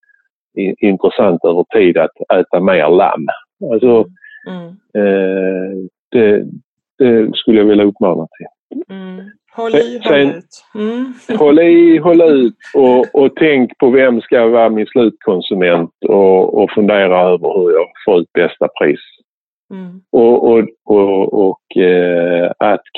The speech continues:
Speaker 1: kan-, och att jobba mer i ett värde-, värdekedjetänk där, eh, jag inte bara är pristagare, utan vad vill,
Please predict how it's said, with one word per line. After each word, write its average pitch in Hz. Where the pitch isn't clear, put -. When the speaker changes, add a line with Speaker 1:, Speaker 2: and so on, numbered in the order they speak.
Speaker 1:
kan-, 123
och 135
att -
jobba 131
mer 113
i 98
ett 92
värde-, 101
värdekedjetänk 95
där, 98
eh, 50
jag 101
inte 104
bara 98
är 92
pristagare, 85
utan 90
vad 95
vill, 98